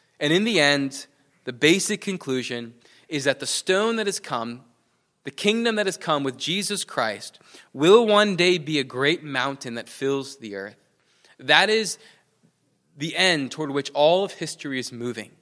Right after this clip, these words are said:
That is the end to which our lives are caught up in. Right? We're caught up in this movement. And either we, we kiss the Son and find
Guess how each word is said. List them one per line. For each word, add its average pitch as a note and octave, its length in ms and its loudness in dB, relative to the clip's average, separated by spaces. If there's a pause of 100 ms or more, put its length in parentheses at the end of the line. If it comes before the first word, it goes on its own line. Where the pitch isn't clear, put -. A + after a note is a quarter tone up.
(960)
That C#3 160 6
is E3 120 0
the D#3 140 0
end E3+ 160 2
to E3 80 -8
which D#3+ 160 -4
our D3+ 240 4
lives E3 640 -2
are B2+ 120 -6
caught C#3 300 -4
up C#3+ 180 -6
in. G#2+ 140 -12 (720)
Right? C#3 80 -10
We're C#3 80 -8
caught G3 360 6
up G#3+ 200 6
in G3 100 -2
this F#3 180 -2
movement. E3 640 -6 (420)
And F#3+ 140 0
either A#3 460 2
we, F3 240 -6
we F3 80 -4
kiss - 440 -4
the G3+ 120 -8
Son G#3+ 360 0
and D#3+ 120 -4
find E3+ 280 0